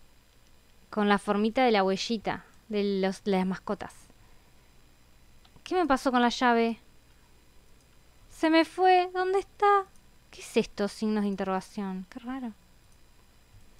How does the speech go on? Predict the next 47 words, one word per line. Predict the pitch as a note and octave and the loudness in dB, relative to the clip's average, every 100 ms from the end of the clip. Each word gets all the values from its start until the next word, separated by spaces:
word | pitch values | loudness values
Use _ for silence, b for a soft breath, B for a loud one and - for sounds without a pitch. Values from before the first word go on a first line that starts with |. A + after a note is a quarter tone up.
| b b b b b - - - - - - | b b b b b -20 -20 -20 -20 -14 0
Eh, | B3+ B3+ - | 2 2 2
no | F#4 A4+ | 0 4
tengo | A#4 G4 | 4 6
la | C#4 B3 | 6 4
llave | C#4+ C4+ | 4 4
en | A#3+ | 4
la | G#3 | 4
mano. | G3 F3+ F#3 G3 | 2 2 2 0
No | D4 | 0
sé | F#4+ | -2
qué | - B3+ | -4 -2
pasó. | - - - E4+ E4+ C#4 | -4 -4 -4 0 2 0
Se | - G#3+ | -2 -2
me | G3+ | -2
fue. | - - D#4 E4 | -6 -2 0 2
No | C4 | 2
sé | C4+ C#4 | 0 -2
dónde | A3+ | -2
está. | G3 - - C4+ C#4 | -4 -6 -2 0 0
Regalos, | A3 G3 G#3 A#3 B3+ B3+ | 0 -2 0 0 0 -2
juguetes, | - A3+ A#3 - B3+ C4 B3+ | -2 -2 -2 -2 0 0 -4
comida, | - G#3 G#3+ A#3 A#3+ A#3+ | -6 -4 -2 -2 -2 -2
vehículos. | A3 A3+ A#3 - B3 A#3+ A#3+ A#3+ - - b b | -2 -4 -6 -6 -4 -2 -4 -6 -14 -20 b b
Acá, | - G3 G3+ F#3 | -4 4 6 4
acá | E3+ G3+ F#3+ | 2 -2 0
la | F3+ | -2
tengo, | - - | -6 -16
acá | - - | -12 -12
la | - | -12
tengo. | F#3+ F3 - - | -16 -20 -20 -14
Listo. | F#3 - - - - - _ - - - _ - - - B B - | -12 -12 -16 -20 -20 -20 _ -20 -20 -20 _ -20 -20 -20 B B 6
Laura, | B3 B3+ B3+ | 8 10 8
ve | C4+ | 8
a | |
la | C4+ | 6
mitad | A#3+ B3+ | 6 6
del | B3 A#3 | 6 6
mapa | A#3+ A#3+ B3+ | 4 6 6
de | |
Adopt | A3 A#3+ | 8 4
Me | C4+ B3+ | 2 2
para | A3+ | 4
encontrar | G3+ G3+ G#3+ A3+ | 2 0 2 2
la | |
tienda | A3 G#3+ | 2 0
de | G#3 | 0
mascotas. | - - - | -2 -4 -4